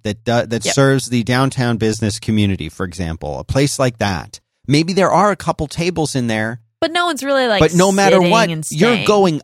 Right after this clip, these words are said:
Speaker 1: up to the counter, placing your order, paying, and then maybe you wanna sit down there and eat it. Maybe you wanna walk away
Speaker 2: Right.
Speaker 1: and, and take it. But the, the routine is the same. You walk up to the counter,
Speaker 2: There's
Speaker 1: you
Speaker 2: no
Speaker 1: order,
Speaker 2: servers.
Speaker 1: you pay, and you go.
Speaker 2: Right.
Speaker 1: In that situation, do you tip,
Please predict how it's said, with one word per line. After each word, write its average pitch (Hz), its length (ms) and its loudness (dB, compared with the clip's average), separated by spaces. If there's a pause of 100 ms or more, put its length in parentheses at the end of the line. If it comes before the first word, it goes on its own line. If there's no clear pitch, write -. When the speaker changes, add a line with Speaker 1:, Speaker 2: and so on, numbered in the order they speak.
Speaker 1:
up 170 220 0
to 220 120 -2
the 214 100 -2
counter, 165 440 -2
placing 190 500 0
your 185 80 2
order, 143 300 2
paying, 120 640 -4 (200)
and 147 140 2
then 160 100 4
maybe 202 260 2
you 247 120 0
wanna 233 160 2
sit 226 180 -4
down 220 200 0
there 220 140 -2
and 220 100 -2
eat 226 140 0
it. 226 140 2 (180)
Maybe 127 240 2
you 143 80 6
wanna 135 140 4
walk 120 260 2
away 135 300 2
Speaker 2:
Right. 208 160 2
Speaker 1:
and, 190 100 0
and 175 220 -4
take 185 160 0
it. 180 120 -6 (140)
But - 240 -2
the, 131 220 0
the 123 160 2
routine 190 500 0
is 170 140 0
the 143 80 0
same. 120 300 -2
You 107 100 2
walk 160 340 2
up 175 200 2
to 147 80 -2
the 127 100 -4
counter, 135 320 0
Speaker 2:
There's 139 180 2
Speaker 1:
you 127 60 4
Speaker 2:
no - 140 4
Speaker 1:
order, 170 220 4
Speaker 2:
servers. 202 340 2
Speaker 1:
you - 40 -4
pay, 131 260 0
and 117 140 -2
you 117 80 2
go. 104 280 -4 (240)
Speaker 2:
Right. 220 200 -4 (400)
Speaker 1:
In 143 200 2
that 208 220 -2
situation, 80 680 -6 (220)
do 123 100 2
you 120 180 2
tip, 185 320 -4